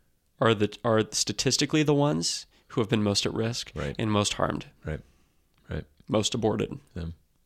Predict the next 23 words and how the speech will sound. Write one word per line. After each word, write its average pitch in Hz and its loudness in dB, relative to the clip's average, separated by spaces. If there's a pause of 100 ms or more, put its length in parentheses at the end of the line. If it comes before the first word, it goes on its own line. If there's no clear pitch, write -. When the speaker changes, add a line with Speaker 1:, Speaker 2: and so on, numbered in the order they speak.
(480)
Speaker 1:
And 135 6
there's 120 8
a 120 6
reason 151 4
Planned 117 -2
Parenthood, 113 0 (240)
in 123 -2
its - 0
nefarious 131 0
evil, - -4 (260)
has 139 2
strategically 156 2
put 135 0
its - 0
clinics - -2 (100)
in 143 2 (160)
lower 127 0
socioeconomic 110 0
neighborhoods 123 -4
Speaker 2:
Mm-hmm. 85 -4 (120)
Speaker 1:
because 107 0
it - -2
knows - -4